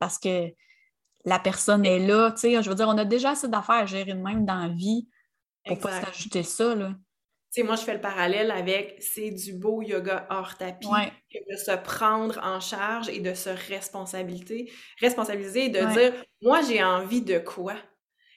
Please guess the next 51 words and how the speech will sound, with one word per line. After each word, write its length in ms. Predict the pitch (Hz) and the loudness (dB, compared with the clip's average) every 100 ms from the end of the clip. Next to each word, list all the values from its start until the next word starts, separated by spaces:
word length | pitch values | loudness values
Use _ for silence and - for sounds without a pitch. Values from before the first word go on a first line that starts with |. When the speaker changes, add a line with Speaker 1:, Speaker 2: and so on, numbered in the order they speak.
| - | -4
Speaker 2:
Qu'est-ce 180 | 349 339 | -2 2
que 80 | 220 | 2
j'ai 180 | 208 | 4
envie 260 | 196 202 285 | 2 4 4
de 140 | 214 - - | 2 -2 -2
consommer ? 800 | 294 294 285 226 202 202 240 - | 0 0 0 -4 -4 -6 -10 -8
Qu'est-ce 180 | - 311 | -8 -2
que 80 | 254 | -2
j'ai 160 | 214 240 | 2 2
envie 280 | 214 233 233 | 2 0 0
de 80 | |
voir ? » 920 | 196 180 185 185 220 262 160 - - _ - - | 0 -2 -4 4 6 6 2 -8 -18 _ -20 -12
Puis 100 | 196 | 0
moi, 180 | 240 440 | 4 6
Speaker 1:
Ouais. 40 | |
Speaker 2:
là, 140 | 269 | 6
des 160 | 262 196 | 6 0
fois, 260 | - 277 311 | 2 2 6
là, 240 | 254 277 | 6 4
quand 220 | 277 220 | 2 -2
je 80 | 208 | 0
veux 160 | 202 208 | 2 4
pas 160 | 294 | 4
le 80 | 285 | 2
voir, 320 | 208 208 269 | 2 4 4
là, 120 | 240 226 | 2 -2
puis 120 | - | -4
que 60 | |
ça 220 | - 190 185 | -2 0 2
pop 220 | 254 269 269 | 2 2 2
sur 200 | 233 202 | -4 -4
mon 240 | 196 185 | -4 -4
fil, 280 | 180 311 277 | -2 -2 2
là, 140 | 277 285 - | 2 0 -8
je 80 | - | 2
pogne 200 | 311 285 | 4 6
mon 200 | 254 226 | 4 6
sel, 180 | 294 | 4
je 80 | 254 | 6
le 60 | 247 | 4
garoche 340 | 240 220 240 | 4 4 0
sur 140 | - 220 | -2 4
mon 60 | |
Speaker 1:
<laughs> 400 | 226 214 208 214 - - _ - _ _ - | 6 6 4 -2 -6 -14 _ -20 _ _ -2
Speaker 2:
lit. 80 | 294 285 370 - 508 - | -2 0 -2 4 2 2
Speaker 1:
Ça, 160 | - 240 | 4 6
tu 100 | 277 | 8
le 60 | |
Speaker 2:
Pour 60 | - | 10
que 40 | 233 | 10
Speaker 1:
brises. 320 | 277 277 | 10 8